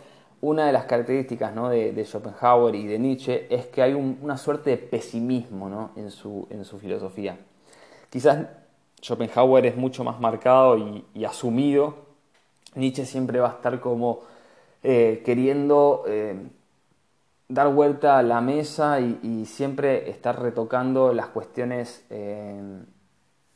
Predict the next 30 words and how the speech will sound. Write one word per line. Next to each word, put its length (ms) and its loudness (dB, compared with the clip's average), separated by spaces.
objetivas 840 0
y 60 -4
decir, 360 -4
bueno, 220 -2
en 80 -6
el 120 -8
fondo 340 -6
no 120 -4
podemos 280 -4
decir 420 -8
que 80 -4
esto 320 -4
es 140 -8
pesimismo, 580 -8
¿no? 140 -2
Porque 240 -10
no 140 -2
hay 100 -2
pesimismo, 520 -8
no 60 -8
hay 120 -4
op-, 220 -10
optimismo, 600 -10
¿no? 160 -12
Lo 120 -4
vamos 240 -4
a 60 0
ver 220 -2
más 200 -8
adelante, 500 0